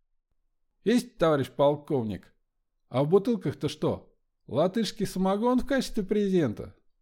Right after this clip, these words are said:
«Погоди-ка», не ответил на вопрос лейтенанта Кремер и, вынув из планшетки тетрадку, вырвал из неё листок клетчатой бумаги, аккуратно разорвал на три части и размашисто написал что-то на каждом клочке.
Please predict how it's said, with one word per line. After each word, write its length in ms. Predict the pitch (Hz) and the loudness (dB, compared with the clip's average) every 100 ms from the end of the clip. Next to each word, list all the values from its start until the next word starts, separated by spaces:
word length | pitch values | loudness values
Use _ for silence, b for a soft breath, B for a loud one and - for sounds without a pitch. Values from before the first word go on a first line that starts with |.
| _ _ _ _ _ _ _ _ _ _ _ _ _ _ _ _ | _ _ _ _ _ _ _ _ _ _ _ _ _ _ _ _
«Погоди-ка», 720 | - 123 147 156 147 101 85 - _ _ _ _ _ _ | -2 4 6 6 4 2 -4 -12 _ _ _ _ _ _
не 180 | 120 117 | -6 -4
ответил 420 | 113 123 120 120 | -4 -4 -4 -4
на 120 | 107 | -4
вопрос 420 | 107 107 135 127 110 | -4 -4 -6 -6 -8
лейтенанта 560 | 104 123 135 139 123 | -10 -6 -4 -4 -6
Кремер 480 | - 123 110 90 - _ _ _ _ _ _ | -8 -6 -6 -6 -12 _ _ _ _ _ _
и, 100 | 135 | -2
вынув 400 | 143 185 160 123 | 0 2 0 0
из 140 | 131 - | -2 -2
планшетки 580 | 135 135 - 156 - 156 | -2 -2 -2 -6 -6 -8
тетрадку, 720 | 127 151 165 185 - 127 - _ _ _ 110 | -6 -4 -4 -4 -6 -8 -12 _ _ _ -4
вырвал 400 | 147 170 151 131 | -2 0 2 2
из 80 | |
неё 200 | 120 135 | 2 0
листок 460 | 127 127 - 139 - | 0 -2 -2 -6 -2
клетчатой 460 | 131 123 - - 107 | -2 -2 -4 -8 -6
бумаги, 600 | 107 120 151 151 139 - _ - | -4 -2 -2 -4 -8 -12 _ -12
аккуратно 560 | 113 139 160 156 131 | -6 0 0 0 0
разорвал 500 | 120 110 123 135 123 | 0 0 0 0 0
на 140 | 123 117 | 0 -2
три 200 | 127 123 | -6 -6
части 360 | 175 165 - | -6 -6 -6
и 120 | 127 | -8
размашисто 600 | 117 123 120 156 - - 127 | -4 -4 -2 -4 -6 -6 -4
написал 460 | 123 - 156 139 | -4 -4 -6 -6
что-то 320 | - 139 131 | -4 -6 -4
на 160 | 123 117 | -4 -4
каждом 340 | 127 120 120 | -6 -4 -4
клочке. 540 | 113 123 120 - 85 | -4 -6 -6 -8 -12